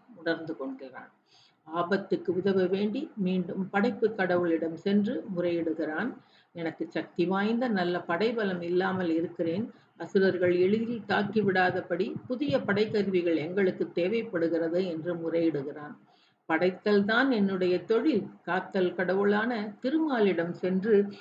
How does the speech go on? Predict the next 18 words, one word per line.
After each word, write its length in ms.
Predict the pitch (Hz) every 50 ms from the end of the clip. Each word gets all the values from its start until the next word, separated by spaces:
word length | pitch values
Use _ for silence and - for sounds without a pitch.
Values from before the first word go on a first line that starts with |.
| - _ _
இருவரும் 560 | - 202 220 233 226 226 220 247 240 220 196
முறையிடுவோம் 640 | 190 202 226 247 226 202 185 160 160 151 151 151 147 147
வா" 300 | 165 170 170 175 170 -
என்று 340 | 160 190 202 202 208 202
கூறி 320 | - 240 247 262 262 233 214
இந்திரனை 540 | 226 240 240 214 240 214 196 185 196 226 220
அழைத்துச் 460 | 202 180 180 185 180 - 190 165 -
செல்கிறான். 540 | - 170 139 139 139 147 135 - - - - _ _ _ _ _ _ _ _ _ _ 165
பார்க்கடலில் 720 | 175 190 190 - - 196 185 185 185 175 175 170 165 165
பள்ளி 340 | - 180 180 190 202 202 202
கொண்ட 380 | 202 196 190 180 - 175 170 -
பரமனிடம் 720 | 175 180 190 208 214 214 208 208 208 202 220 220 214 208 - - - - _ - 165 -
பிரம்மனும் 580 | 175 175 170 175 180 175 170 165 170 185 208 202 - - _ _
இந்திரனும் 600 | 196 208 214 208 226 214 208 196 180 180 180 175
சென்று 540 | - - 208 214 240 233 - 170 185 180 - _
தம் 240 | 175 165 165 - _
குறையை 360 | - 196 208 240 254 226 190
தெரிவிக்கிறார்கள். 1000 | 165 - - 170 160 160 160 165 160 156 - 165 151 156 147 135 - 139 - -